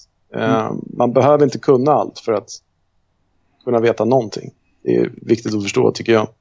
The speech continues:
Speaker 2: Nej, men man
Speaker 1: Eh.
Speaker 2: kan, man kan, man kan gärna lära många, lära sig själv många saker. Man
Speaker 1: Ja,
Speaker 2: kan,
Speaker 1: verkligen.
Speaker 2: man kan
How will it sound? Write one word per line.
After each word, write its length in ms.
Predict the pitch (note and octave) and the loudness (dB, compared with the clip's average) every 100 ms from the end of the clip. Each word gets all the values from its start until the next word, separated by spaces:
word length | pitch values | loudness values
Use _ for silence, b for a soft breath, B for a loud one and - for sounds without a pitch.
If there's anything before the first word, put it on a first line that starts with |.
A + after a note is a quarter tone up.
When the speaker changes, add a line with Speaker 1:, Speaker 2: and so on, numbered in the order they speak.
| _ _ - | _ _ -2
Speaker 2:
Nej, 180 | G#2 | 2
men 140 | C#3 B2 | 4 6
man 160 | B2+ | 4
Speaker 1:
Eh. 60 | G#2+ | 4
Speaker 2:
kan, 280 | G#2+ E3 C#3 | 2 0 -4
man 220 | G2+ A#2+ B2+ | -6 -4 -2
kan, 460 | C3 E3 G3 C3+ | -2 -2 -2 -6
man 160 | A2+ B2 | -6 -4
kan 260 | A2+ C3+ | -4 -4
gärna 260 | D#3 D3+ B2+ | -2 0 0
lära 640 | C3 C#3 A2 C3 D3+ C#3+ | 0 2 2 2 2 0
många, 300 | D3 C#3 G#2+ | -2 -4 -6
lära 540 | F#2 F2+ G#2+ C3 G#2+ G#2 | -8 -8 -2 0 0 -2
sig 140 | C3+ | -4
själv 300 | - D3 F#3 A#2+ | 0 0 0 -4
många 260 | B2 A#2 | -4 -2
saker. 320 | C#3+ F3 - - _ B B B | -2 -2 -6 -10 _ B B B
Man 120 | - - | -4 0
Speaker 1:
Ja, 60 | |
Speaker 2:
kan, 80 | A#2 | 2
Speaker 1:
verkligen. 260 | A#2+ A#2+ - _ _ _ - | 0 -2 -10 _ _ _ -10
Speaker 2:
man 140 | G#2 A2+ | -8 -2
kan 580 | C3 C3 C#3 C3+ B2 | 0 0 0 0 -2